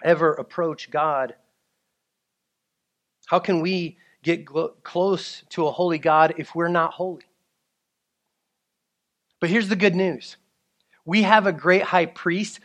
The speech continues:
who is holy for us, Jesus. I mean, in, in verse fourteen, it says that Jesus went through the heavens to the presence of God. Jesus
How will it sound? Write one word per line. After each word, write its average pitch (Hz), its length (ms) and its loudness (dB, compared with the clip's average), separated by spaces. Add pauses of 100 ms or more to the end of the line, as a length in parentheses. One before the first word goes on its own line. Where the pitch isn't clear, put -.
who 190 220 0
is 175 100 4
holy 175 320 2
for 180 320 -6
us, - 260 -20 (840)
Jesus. 180 600 -2 (360)
I 160 60 -2
mean, 196 240 0 (120)
in, 185 180 2
in 180 180 2
verse 208 180 -2
fourteen, 214 300 -4
it 202 60 -4
says 190 180 -4
that 175 180 2
Jesus 202 320 -4
went 190 260 -2
through 214 400 -2 (200)
the 180 80 -4
heavens 180 480 -2
to 180 80 -2
the 160 80 -4
presence 202 440 0
of 160 120 -8
God. 185 260 2 (220)
Jesus 226 340 -2